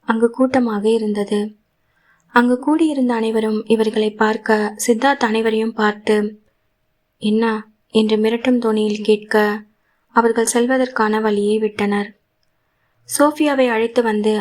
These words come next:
ஐஷு பிரியா அருகில் அமர வைத்து அவளுக்கு குடிக்க தண்ணீர் கொடுத்தான். "சோஃபியா, நீ ஓகே தானே? இல்ல வீட்டுக்கு போலாமாடி?" சோஃபியா தன் கண்ணசைவில் அவனை அழைக்க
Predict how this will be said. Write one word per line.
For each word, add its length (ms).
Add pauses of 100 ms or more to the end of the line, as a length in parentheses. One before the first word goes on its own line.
ஐஷு 300
பிரியா 340
அருகில் 300
அமர 280
வைத்து 560 (500)
அவளுக்கு 420
குடிக்க 300
தண்ணீர் 380
கொடுத்தான். 540 (960)
"சோஃபியா, 500 (120)
நீ 140
ஓகே 340
தானே? 280 (180)
இல்ல 180
வீட்டுக்கு 360
போலாமாடி?" 540 (1400)
சோஃபியா 400
தன் 220
கண்ணசைவில் 760
அவனை 340
அழைக்க 600